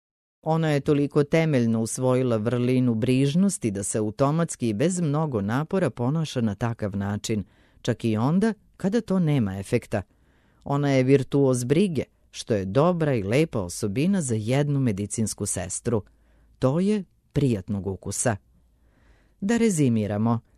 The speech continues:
drugi princip psihologije morala glasi: moralnost podrazumeva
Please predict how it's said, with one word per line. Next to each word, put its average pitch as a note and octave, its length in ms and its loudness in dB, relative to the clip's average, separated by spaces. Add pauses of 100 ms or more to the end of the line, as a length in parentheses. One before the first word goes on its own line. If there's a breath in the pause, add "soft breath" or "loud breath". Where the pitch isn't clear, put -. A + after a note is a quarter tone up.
(220)
drugi D3+ 440 2
princip C#3+ 600 0
psihologije B2 800 0
morala G#2+ 480 -2
glasi: B2+ 560 -2 (440)
moralnost B2 800 0
podrazumeva B2+ 920 0